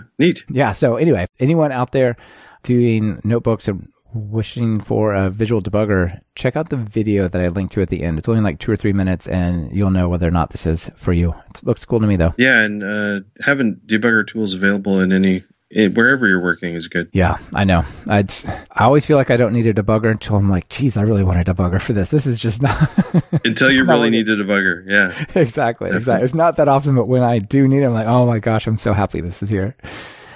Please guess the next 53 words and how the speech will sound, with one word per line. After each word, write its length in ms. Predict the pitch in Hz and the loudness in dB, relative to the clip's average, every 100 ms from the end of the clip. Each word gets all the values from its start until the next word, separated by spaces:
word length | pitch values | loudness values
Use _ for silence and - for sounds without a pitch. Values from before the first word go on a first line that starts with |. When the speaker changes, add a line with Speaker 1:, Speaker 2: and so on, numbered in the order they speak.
| - | -10
Speaker 2:
Awesome. 300 | - 98 107 | -4 -2 -2
All 60 | 95 | -2
right, 140 | 139 131 | 0 2
well, 100 | 131 | 2
Brian, 300 | 147 147 139 | 2 2 0
thanks 200 | 143 - | -2 -2
you 200 | 160 147 | -2 -2
for 160 | 139 | -2
sharing 200 | - 139 | 0 2
everything. 540 | 135 127 156 135 67 110 | 2 0 -2 -2 -8 -4
Anything 280 | 143 143 139 | 2 4 4
else 200 | 139 - | 2 0
you 60 | |
wanna 240 | 143 135 143 - - 107 | 2 2 0 -8 -14 -4
give 160 | 123 | -2
a 20 | |
shout 240 | 120 127 120 | 0 2 2
out 100 | 123 | 0
to 120 | 143 | 0
while 220 | 135 120 | 0 2
we're 100 | 120 | 0
talking? 320 | 117 127 147 165 | -2 -4 -6 -2
Speaker 1:
No, 180 | 117 165 | 2 4
not 300 | 240 131 156 | 4 2 0
today. 240 | 151 175 202 - | 0 -2 -2 -2
Speaker 2:
Yeah, 260 | 113 143 - 113 101 | -2 -2 -4 -14 -12
not 260 | 95 95 | -6 -4
me 160 | 101 110 | -2 -2
either. 160 | 147 123 | 0 -2
So, 300 | - 113 101 - - - - | -2 -2 -2 -8 -20 -20 -2
well, 240 | 131 135 - | 0 0 -4
have 280 | - 117 117 | -6 -2 2
a 220 | 113 113 | 2 2
happy 400 | 95 117 - 113 | 0 -4 0 0
fourth 260 | - 110 117 | 0 -2 0
of 60 | |
July. 500 | 104 107 143 120 113 - | 0 4 4 4 0 -6
It 100 | 95 | -4
is, 300 | 95 95 104 | -2 -2 -2
uh, 240 | 113 110 113 - | -2 0 0 -2
probably 320 | 107 123 117 | -2 2 2
exactly 400 | 104 107 - 127 | 2 0 0 2
that 160 | 110 | 2
day 140 | 101 123 | 2 2
when 100 | 98 | 2
this 120 | 85 | 0
comes 200 | 104 101 | 0 0
out. 160 | 117 110 - | 0 -4 -4
Speaker 1:
Oh, 200 | 123 147 | 0 2
you 180 | 101 120 | 0 0
too. 160 | 170 175 _ _ _ | -2 -4 _ _ _
Thanks. 300 | 127 151 - | -4 -4 -2
Speaker 2:
Yeah, 140 | 135 | 0